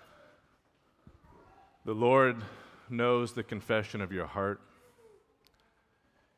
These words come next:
He knows your sin and brokenness. And I, on his behalf, not because of my authority, but his authority in Christ,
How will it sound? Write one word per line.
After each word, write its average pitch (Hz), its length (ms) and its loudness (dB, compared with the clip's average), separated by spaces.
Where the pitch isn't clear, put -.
He 113 180 -8
knows 113 680 -2
your 98 180 -6
sin 104 800 -6
and 90 200 -12
brokenness. 98 800 -8
And 87 160 -6
I, 120 440 6
on 101 220 -4
his 151 220 -2
behalf, 76 480 -6
not 127 200 2
because 156 280 0
of 120 120 0
my 117 300 4
authority, 120 520 0
but 101 480 0
his 156 240 0
authority 139 880 0
in 113 160 -6
Christ, 87 720 -4